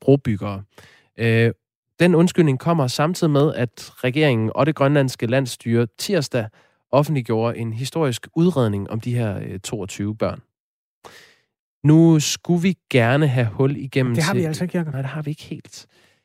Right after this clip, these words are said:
Speaker 1: Øh, Helene Thiesen, som var et af de toogtyve børn, som altså nu har fået en officiel undskyldning fra, øh, Mette Frederiksen og den danske stat. Øhm, det har vi, der er ikke hul igennem. Hun tager den simpelthen ikke. Vi må vende tilbage til Helene Thiesen så.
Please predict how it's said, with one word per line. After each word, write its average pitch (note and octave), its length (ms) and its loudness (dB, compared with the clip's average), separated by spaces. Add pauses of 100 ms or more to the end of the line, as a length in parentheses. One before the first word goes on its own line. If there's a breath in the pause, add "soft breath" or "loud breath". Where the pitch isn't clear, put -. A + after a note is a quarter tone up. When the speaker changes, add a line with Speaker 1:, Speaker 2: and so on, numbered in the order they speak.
(180)
Speaker 1:
Øh, A#2 260 2
Helene B2+ 400 2
Thiesen, B2 420 -6
som A2 320 -2
var A#2 140 -2
et E3+ 140 0
af D3+ 80 2
de C#3 120 -2
toogtyve B2+ 480 -2
børn, A#2+ 260 2
som A2+ 200 -2
altså A2+ 160 0
nu C#3+ 160 4
har C3 60 0
fået C#3+ 420 4 (340 soft breath)
en C3 60 2
officiel B2 460 2 (120)
undskyldning G#2 600 0
fra, A2 400 0
øh, F#2 180 -4
Mette G#2+ 200 -2
Frederiksen G2+ 420 0
og G#2+ 140 0
den G#2+ 100 -2
danske G#2 500 -2 (100)
stat. - 440 -4 (720 soft breath)
Øhm, A2 600 2 (880)
det B2+ 80 2
har E3+ 180 4
vi, C#3+ 80 0
der C3+ 120 2
er C3+ 120 2
ikke F3 240 2
hul D#3 220 4
igennem. D3 260 2
Hun B2+ 140 0
tager E3+ 260 -6
den C3 120 -6
simpelthen C3+ 300 0
ikke. C#3 160 -2 (340 soft breath)
Vi C3+ 60 4
må C#3 120 8
vende C3+ 180 4
tilbage D3 220 2
til D#3+ 140 0
Helene C3+ 300 2
Thiesen C#3+ 280 -6
så. C#3 120 -4